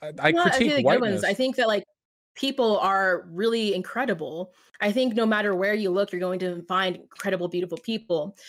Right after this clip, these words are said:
Speaker 2: And I think that white people have an issue of racism at the same time. Like, I don't think racism is about just being an entirely bad person. I think it's about being a part of this long history and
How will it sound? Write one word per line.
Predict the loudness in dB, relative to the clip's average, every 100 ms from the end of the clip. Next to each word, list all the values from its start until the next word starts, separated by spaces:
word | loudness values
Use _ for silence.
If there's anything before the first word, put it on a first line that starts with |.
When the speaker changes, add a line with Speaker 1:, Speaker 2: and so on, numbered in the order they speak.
| -18 -4
Speaker 2:
And | -2
I | 0
think | 0
that | 0
white | 0 0
people | -2 -4
have | -2 -2
an | -2
issue | -2 -4 -2 -2 0
of | -2
racism | -2 -2 -2 -6 -8 -10
at | -10
the | -8
same | -8 -10
time. | -10 -6 -6 -6 -10 -14 _ _ -4
Like, | -2
I |
don't | 0 0
think | 0
racism | 0 -2 -2 -4 -4
is | -2
about | -2 -2
just | -4 -6
being | -4 -2
an | -4
entirely | -6 -4 -2 0 0
bad | -4 -6 -6
person. | -4 -4 -4 -6
I | -6
think | -6 -8
it's | -6
about | -4 0 0 0 -6 -20 -14 -2
being | 2 2
a | 0
part | 0 0 2
of | 0
this | -2 -4
long | -4 0 0 0
history | 0 -2 -4 -4 -4 -4 -10 _ _ -4
and | 0 0